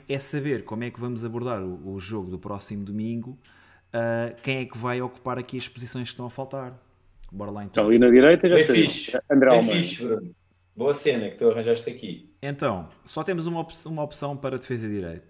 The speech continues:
Speaker 1: Acho que
Speaker 2: Não,
Speaker 1: todos
Speaker 2: temos
Speaker 1: estamos
Speaker 2: duas,
Speaker 1: de acordo.
Speaker 2: desculpa, desculpa.
Speaker 1: Ah,
Speaker 3: Até
Speaker 1: sim.
Speaker 3: o Almeida, meu.
Speaker 1: Não,
Speaker 3: Epá,
Speaker 1: oh,
Speaker 3: muito
Speaker 1: oh, oh,
Speaker 3: injusto,
Speaker 1: calma aí,
Speaker 3: meu.
Speaker 1: eu há bocado esqueci-me.
Speaker 3: Muito injusto.
Speaker 1: Eu há bocado esqueci-me.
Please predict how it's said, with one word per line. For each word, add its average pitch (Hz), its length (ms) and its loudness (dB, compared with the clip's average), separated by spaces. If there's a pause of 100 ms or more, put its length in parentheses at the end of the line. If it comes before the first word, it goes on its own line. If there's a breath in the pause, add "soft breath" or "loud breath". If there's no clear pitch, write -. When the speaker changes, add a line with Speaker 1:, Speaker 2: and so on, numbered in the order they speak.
Speaker 1:
Acho - 220 -14
que - 40 -2
Speaker 2:
Não, 151 60 6
Speaker 1:
todos 117 100 2
Speaker 2:
temos 123 200 2
Speaker 1:
estamos 117 240 2
Speaker 2:
duas, - 0 -
Speaker 1:
de 123 80 0
acordo. 139 340 0
Speaker 2:
desculpa, - 300 0 (340)
desculpa. - 220 4
Speaker 1:
Ah, - 60 2
Speaker 3:
Até - 180 6
Speaker 1:
sim. 233 120 10
Speaker 3:
o 220 60 12
Almeida, 151 560 6
meu. - 180 0
Speaker 1:
Não, 208 120 6
Speaker 3:
Epá, 277 300 12
Speaker 1:
oh, 269 260 8
Speaker 3:
muito 180 120 -2
Speaker 1:
oh, 262 60 4 (140)
oh, - 60 2
Speaker 3:
injusto, - 180 -8
Speaker 1:
calma 185 260 2
aí, - 100 4
Speaker 3:
meu. 214 120 6
Speaker 1:
eu 202 80 4
há 139 60 2
bocado 135 240 -2
esqueci-me. 160 440 -4
Speaker 3:
Muito 160 180 -4
injusto. 139 520 -8 (240)
Speaker 1:
Eu 151 120 -2
há - 60 2
bocado 113 220 -4
esqueci-me. 135 640 -10